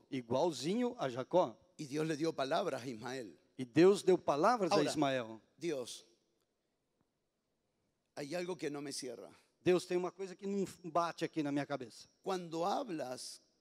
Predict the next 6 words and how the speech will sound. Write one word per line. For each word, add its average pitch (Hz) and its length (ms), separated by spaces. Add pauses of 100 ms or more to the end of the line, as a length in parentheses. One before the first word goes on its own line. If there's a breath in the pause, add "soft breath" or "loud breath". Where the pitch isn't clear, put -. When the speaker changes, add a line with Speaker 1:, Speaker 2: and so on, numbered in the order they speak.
(140)
Speaker 2:
de 139 140
Isaac, 127 480 (340)
Speaker 1:
Quando 151 200
falas 180 440
de 139 100
Isaac, 165 600